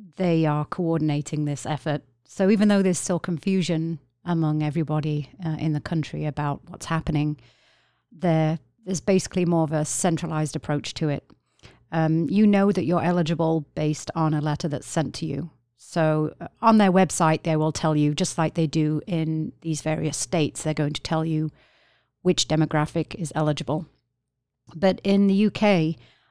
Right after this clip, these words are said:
um, in addition to doing that, they will initiate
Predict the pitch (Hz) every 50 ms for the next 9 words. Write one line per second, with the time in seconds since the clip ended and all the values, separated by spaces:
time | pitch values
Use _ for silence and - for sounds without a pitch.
0 | _ - 190 180 175 170 165 165 - 175 170 151 196 190 - 185 165 - - 165
1 | 175 165 156 160 160 170 165 156 156 - - - - - - _ _ _ _ _
2 | _ _ _ _ _ _ - 180 170 165 - - 190 180 180 175 175 170 156 160
3 | 160 156 156 156 160 - - 175 160 165 156 - - 170 160 156 151 156 - -
4 | - -